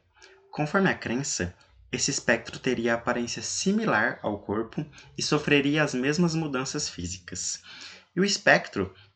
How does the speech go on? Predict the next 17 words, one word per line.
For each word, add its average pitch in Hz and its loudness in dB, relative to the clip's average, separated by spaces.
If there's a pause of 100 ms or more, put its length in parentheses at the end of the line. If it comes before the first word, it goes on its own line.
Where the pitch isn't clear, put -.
deixava 131 2
o 127 -10
corpo 143 -2
do 127 -2
indivíduo 110 -4
em 143 0
dois 160 4
momentos, 151 0 (360)
um 127 2
de 117 -2
forma 107 2
temporária, 131 -2 (200)
enquanto 101 -4
a 107 -6
pessoa 98 -4
estava 98 -2
sonhando, 117 -2